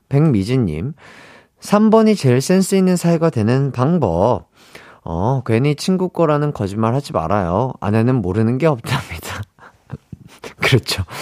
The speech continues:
어, 모르는 게 없을 수 있죠. 예, 삼 번의 의견이 좀 많이 나오고 있는 것 같습니다. 자, 김태훈님, 일 번 친구 거. 저도 택배를 친구 집으로 보내요. 아, <laughs>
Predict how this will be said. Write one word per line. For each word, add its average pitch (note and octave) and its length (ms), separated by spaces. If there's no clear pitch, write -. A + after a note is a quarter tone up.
어, D2+ 360
모르는 G#2+ 380
게 A2+ 300
없을 G2+ 260
수 - 160
있죠. D#2+ 360
예, F#2+ 340
삼 F3 280
번의 E3 760
의견이 F#3 360
좀 F#3 220
많이 C3+ 260
나오고 A#2+ 420
있는 B2+ 180
것 B2+ 140
같습니다. G#2 840
자, C#3+ 120
김태훈님, D#3+ 840
일 D3 140
번 D#3 220
친구 A3 400
거. F#2+ 240
저도 C#3 240
택배를 G3+ 420
친구 A#3 360
집으로 G#3 280
보내요. G#2 600
아, E2 220
<laughs> C3 800